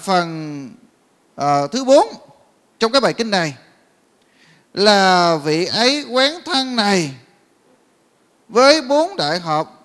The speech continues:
là địa, thủy, hỏa, phong. Tức là vị tỳ kheo quán sát thân này về các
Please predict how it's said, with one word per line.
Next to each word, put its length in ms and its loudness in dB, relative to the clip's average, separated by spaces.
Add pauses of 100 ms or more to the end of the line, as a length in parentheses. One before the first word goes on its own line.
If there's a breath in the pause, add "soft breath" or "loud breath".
(260)
là 920 -2
địa, 520 -2 (1160)
thủy, 640 0 (440)
hỏa, 680 -2 (400)
phong. 260 0 (1900 soft breath)
Tức 80 -12
là 160 4
vị 220 0
tỳ 200 -2
kheo 500 0 (680)
quán 260 0
sát 340 -2
thân 240 -6
này 360 0 (1500)
về 200 0
các 220 -2